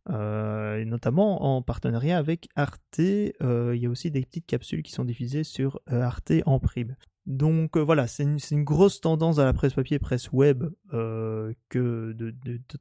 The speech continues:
de, de, de décoder les informations, de les, de les contrer, les, de contrer ces fake news. Mais, euh, bon, il y a des, il y a des études qui ont déjà prouvé, euh, par le passé que malheureusement ces papiers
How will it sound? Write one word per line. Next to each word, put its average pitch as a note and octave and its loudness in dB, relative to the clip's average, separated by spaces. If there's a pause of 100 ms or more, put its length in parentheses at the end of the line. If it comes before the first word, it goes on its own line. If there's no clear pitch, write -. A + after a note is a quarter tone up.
de, D3 -2
de, B2 -8 (480)
de A#2+ -8
décoder C#3 0
les B2+ 4
informations, B2 -2
de C3+ 0
les, A#2+ 0
de A#2+ -2
les A#2+ -2
contrer, C3 -2
les, A#2+ -4
de D#3 -6
contrer C#3 -6
ces B2 -6
fake - -6
news. F3+ 0 (380)
Mais, C3+ 2
euh, B2+ 0
bon, B2+ -4
il A#2+ -8
y - -4
a A2+ -6
des, B2 -4
il D3 -8
y B2 -2
a B2 -4
des B2 -6
études C#3+ -6
qui - -8
ont C3 -2
déjà B2 -2
prouvé, C#3 -2
euh, C3+ -6 (180)
par B2 -6
le A#2 -6
passé D#3+ -2
que D3+ 0 (560)
malheureusement B2 0
ces C3+ -4
papiers D#3+ -2